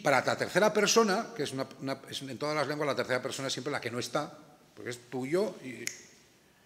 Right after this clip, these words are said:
el resto del planeta, pues los algonquinos dicen, "Ho". Pero es que nosotros en euskera, en el verbo,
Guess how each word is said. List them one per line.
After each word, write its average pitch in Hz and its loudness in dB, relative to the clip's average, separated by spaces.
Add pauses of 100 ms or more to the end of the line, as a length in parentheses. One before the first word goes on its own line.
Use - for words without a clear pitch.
(120)
el 127 -2
resto 147 4
del 131 4
planeta, 170 2 (720)
pues 147 4
los 123 0
algonquinos 117 0
dicen, 180 2 (280)
"Ho". - 8 (880)
Pero - -6
es - -2
que 147 -2
nosotros 180 4
en 143 0
euskera, 165 0
en 123 -6
el 107 -2
verbo, 196 8